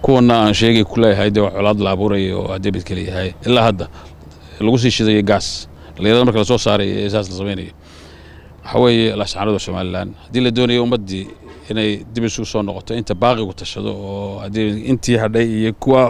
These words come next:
horeba loo taliyo, waa naga guarantee samaynayna. Haddii mid kale maanta hadduu ina, ina bixiis xasileeyo,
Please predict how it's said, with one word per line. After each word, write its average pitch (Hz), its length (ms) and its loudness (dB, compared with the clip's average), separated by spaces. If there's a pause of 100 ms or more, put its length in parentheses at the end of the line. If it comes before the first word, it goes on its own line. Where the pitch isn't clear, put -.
horeba 120 260 2
loo 117 160 2
taliyo, - 280 -8 (500)
waa 110 100 -2
naga 127 200 2
guarantee 104 340 -6
samaynayna. 92 420 -12 (800)
Haddii 113 200 -2
mid 104 140 -4
kale 107 140 -4
maanta 123 280 -4
hadduu 107 340 -4 (380)
ina, 107 140 -6 (920)
ina 123 120 2
bixiis 95 400 -2
xasileeyo, 90 540 -2